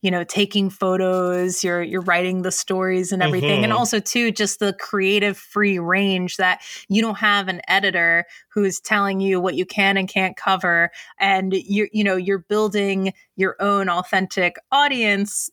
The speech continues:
Speaker 1: through sharing all of these incredible stories. Uh, y-, you know, did you start, uh, Gio's Table in two thousand fourteen, or was that when your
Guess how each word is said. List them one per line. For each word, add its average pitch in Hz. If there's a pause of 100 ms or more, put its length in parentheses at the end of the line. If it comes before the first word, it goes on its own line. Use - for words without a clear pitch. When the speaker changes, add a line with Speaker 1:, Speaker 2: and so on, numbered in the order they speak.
Speaker 1:
through 214
sharing 190
all 180
of 175
these 175
incredible 185
stories. 180
Uh, 143 (280)
y-, 220
you 262
know, 226 (300)
did 269
you 381
start, 277 (340)
uh, 220
Gio's 233
Table 247
in 247
two 262
thousand 254
fourteen, 247
or 202
was 196
that 233
when 220
your 185